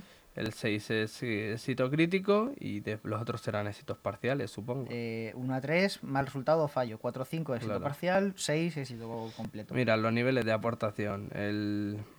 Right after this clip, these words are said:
Speaker 1: Estaba
Speaker 2: El primero me
Speaker 1: el
Speaker 2: parece son treinta y siete, ¿puede
Speaker 1: Sí,
Speaker 2: ser?
Speaker 1: el tan, los del P D F que son quince,
Speaker 2: Ujú.
Speaker 1: físico y P D F son treinta y siete, que están muy bien, ¿vale?
Speaker 2: Ujú.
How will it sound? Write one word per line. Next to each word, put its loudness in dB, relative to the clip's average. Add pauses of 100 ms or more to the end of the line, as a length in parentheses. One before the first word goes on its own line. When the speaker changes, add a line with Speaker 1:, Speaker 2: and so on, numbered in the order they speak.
(520)
Speaker 1:
Estaba 2
Speaker 2:
El -10
primero -2
me 4
Speaker 1:
el 0
Speaker 2:
parece 0
son -4
treinta -4
y -4
siete, -4 (440)
¿puede -6
Speaker 1:
Sí, 4
Speaker 2:
ser? 6
Speaker 1:
el 2
tan, 8
los 4
del 4
P 2
D 6
F 2
que -2
son 0
quince, 4 (100)
Speaker 2:
Ujú. -8
Speaker 1:
físico 6
y 6
P 2
D 8
F 0
son 0
treinta 0
y 0
siete, 0
que 0
están -2
muy -2
bien, 0
¿vale? -2 (240)
Speaker 2:
Ujú. -6